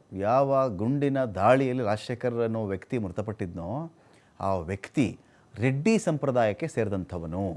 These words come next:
ರೆಡ್ಡಿ ಜಾತಿಗೆ ಸೇರಿದಂಥವನು. ಯಾವುದೇ ಕಾರಣಕ್ಕೂ ರೆಡ್ಡಿ ಸಂಪ್ರದಾಯದಲ್ಲಿ ವ್ಯಕ್ತಿಯನ್ನು ಸುಡಲ್ಲ, ಅವನ ಸಮಾಧಿ ಮಾಡ್ತಾರೆ.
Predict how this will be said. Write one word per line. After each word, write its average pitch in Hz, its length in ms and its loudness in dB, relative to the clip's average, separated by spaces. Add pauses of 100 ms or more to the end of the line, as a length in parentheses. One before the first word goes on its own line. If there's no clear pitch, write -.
(140)
ರೆಡ್ಡಿ 139 300 0
ಜಾತಿಗೆ 120 420 0
ಸೇರಿದಂಥವನು. 92 800 -2 (680)
ಯಾವುದೇ 180 360 12
ಕಾರಣಕ್ಕೂ 156 600 4
ರೆಡ್ಡಿ 135 360 6
ಸಂಪ್ರದಾಯದಲ್ಲಿ 120 920 2
ವ್ಯಕ್ತಿಯನ್ನು 117 500 0
ಸುಡಲ್ಲ, 92 420 0 (720)
ಅವನ 165 120 0
ಸಮಾಧಿ 180 400 8
ಮಾಡ್ತಾರೆ. 110 800 4